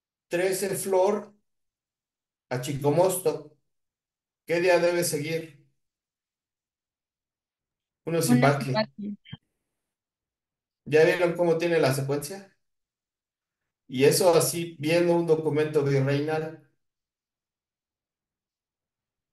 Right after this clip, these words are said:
Speaker 1: Entonces, este, nada, bueno,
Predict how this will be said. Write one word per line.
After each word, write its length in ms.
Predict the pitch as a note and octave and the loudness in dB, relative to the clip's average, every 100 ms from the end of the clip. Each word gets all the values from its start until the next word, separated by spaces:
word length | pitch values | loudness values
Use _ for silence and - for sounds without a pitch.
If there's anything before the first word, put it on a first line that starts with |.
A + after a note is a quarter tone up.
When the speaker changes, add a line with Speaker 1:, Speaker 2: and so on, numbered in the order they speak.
| _ | _
Speaker 1:
Entonces, 600 | C3 C3+ E3 E3+ F#3+ F#3 | -12 -6 -4 -2 -2 0
este, 760 | B2 - - A2+ A2+ A2+ A2+ - _ _ _ _ _ _ _ _ _ _ _ _ _ _ _ _ - | -4 -6 -8 -6 -6 -6 -10 -18 _ _ _ _ _ _ _ _ _ _ _ _ _ _ _ _ -6
nada, 300 | E3+ F#3 F3+ | 0 2 2
bueno, 560 | - E3 F3+ C#3+ - | 0 2 2 2 -4